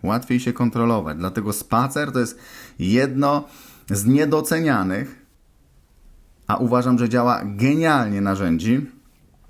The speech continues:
właśnie do odchudzania. Więc możesz zwiększyć aktywność. To była już kolejna wskazówka. Teraz już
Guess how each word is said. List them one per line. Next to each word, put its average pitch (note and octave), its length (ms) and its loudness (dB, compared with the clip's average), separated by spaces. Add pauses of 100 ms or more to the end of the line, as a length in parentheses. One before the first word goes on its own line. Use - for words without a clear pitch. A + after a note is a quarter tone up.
(140)
właśnie A#2 460 0
do G#2+ 160 2
odchudzania. G2 640 -2 (240)
Więc F#2 200 -4
możesz G2+ 260 0
zwiększyć C3+ 440 -2
aktywność. E2 460 -6
To F#2+ 80 -6
była A2 160 -2
już G#2+ 140 -4
kolejna B2 560 2 (540)
wskazówka. G#2+ 640 -2
Teraz C3+ 360 -2
już B2+ 360 -2